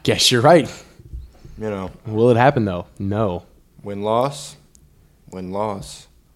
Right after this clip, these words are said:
Speaker 2: win.
Speaker 1: All right. Um,
Speaker 2: That's it.
Speaker 1: moving on. Lakers, Grizzlies. Um, game one.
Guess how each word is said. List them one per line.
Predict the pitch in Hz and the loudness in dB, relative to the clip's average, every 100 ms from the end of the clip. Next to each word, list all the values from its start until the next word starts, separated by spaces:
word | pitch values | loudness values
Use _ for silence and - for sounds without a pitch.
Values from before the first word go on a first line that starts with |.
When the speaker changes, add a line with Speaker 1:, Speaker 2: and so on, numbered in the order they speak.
| _ _ _ _ - | _ _ _ _ -14
Speaker 2:
win. | 95 101 87 - _ - - - - - - - - - - - - _ _ _ - - _ - | -10 -10 -10 -16 _ -14 -12 -12 -16 -20 -20 -20 -20 -10 -10 -10 -20 _ _ _ -20 -20 _ -8
Speaker 1:
All | 110 | -4
right. | 113 123 - _ - _ - | -2 -4 -8 _ -20 _ 0
Um, | 117 117 117 117 117 | 2 4 4 2 0
Speaker 2:
That's | 110 | 0
it. | 110 107 - - - - _ _ | -2 -2 -8 -20 -20 -20 _ _
Speaker 1:
moving | - 107 147 180 185 165 | -6 4 6 8 6 6
on. | 151 147 101 85 62 - - - _ _ _ _ _ _ _ | 6 6 2 -4 -10 -16 -20 -20 _ _ _ _ _ _ _
Lakers, | - 101 117 113 120 107 104 98 - - - _ _ _ - 107 | -6 2 2 4 2 2 2 -2 -4 -6 -10 _ _ _ -18 -6
Grizzlies. | 104 101 101 92 73 60 - - - - _ _ _ _ _ _ _ _ _ _ _ - | 0 2 2 -2 -6 -10 -14 -14 -14 -16 _ _ _ _ _ _ _ _ _ _ _ -2
Um, | 113 117 113 113 113 113 139 _ _ _ _ _ _ _ - | 2 2 2 2 0 -2 -10 _ _ _ _ _ _ _ -2
game | 143 180 208 | 2 4 6
one. | 175 165 156 196 | 6 6 4 0